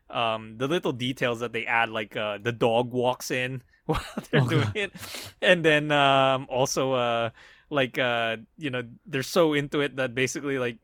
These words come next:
Speaker 1: he starts, uh, like, um, unintentionally, like, because he's, he's, you know, thrusting <laughs> against Kelly.
Speaker 2: Sure.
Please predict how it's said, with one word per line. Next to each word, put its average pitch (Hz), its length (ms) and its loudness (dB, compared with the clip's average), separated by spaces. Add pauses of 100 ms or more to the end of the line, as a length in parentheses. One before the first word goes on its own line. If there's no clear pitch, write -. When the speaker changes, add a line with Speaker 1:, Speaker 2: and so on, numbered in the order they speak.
(400)
Speaker 1:
he 156 160 -6
starts, 143 500 -2
uh, 131 320 0 (360)
like, 151 460 -12
um, 123 380 -2 (100)
unintentionally, 147 880 -4
like, 123 220 -6 (140)
because 123 280 -4
he's, 120 240 -8
he's, 117 400 -14
you 127 140 -6
know, 113 100 -6
thrusting 120 520 -4
<laughs> - 20 -16
against 139 340 -10
Kelly. 127 300 -6
Speaker 2:
Sure. 131 280 0